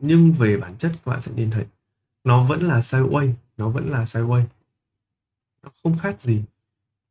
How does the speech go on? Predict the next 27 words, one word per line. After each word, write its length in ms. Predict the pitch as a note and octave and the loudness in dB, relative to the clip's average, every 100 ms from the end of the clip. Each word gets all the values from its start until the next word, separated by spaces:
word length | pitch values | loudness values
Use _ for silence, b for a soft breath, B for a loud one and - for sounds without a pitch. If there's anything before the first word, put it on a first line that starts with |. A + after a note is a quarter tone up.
| _ _ | _ _
Không 100 | C3+ | -10
khác 140 | D#3+ D#3+ | -6 -4
gì. 100 | A2+ A2 _ _ _ _ _ - | -4 -6 _ _ _ _ _ -8
Nó 80 | |
chỉ 100 | C3+ | -2
là 60 | A2+ | -2
sideways. 380 | A2+ B2 B2+ B2 - _ _ - | 2 2 4 2 -4 _ _ 0
Thay 140 | D#3 | 4
vì 100 | C3 | 4
lúc 140 | C#3 | 4
đầu 100 | B2 | 2
nó 60 | A2 | 2
kẹp 240 | - A#2 | 0 -2
ở 80 | - | -2
trên 200 | G#2+ A#2+ | 0 0
vùng 140 | A2 G2+ | 0 -4
này 160 | F#2+ - | -6 -6
thì 60 | G2+ | -4
bây 100 | G#2 | -2
giờ 60 | |
nó 160 | F2 C3 | -2 -4
bị 140 | B2+ - | -6 -6
kẹp 140 | G2+ - | -10 -10
xuống 200 | - G2+ | -12 -8
cái 80 | G#2 | -4
vùng 200 | A2 | -4
này. 100 | F#2+ | -6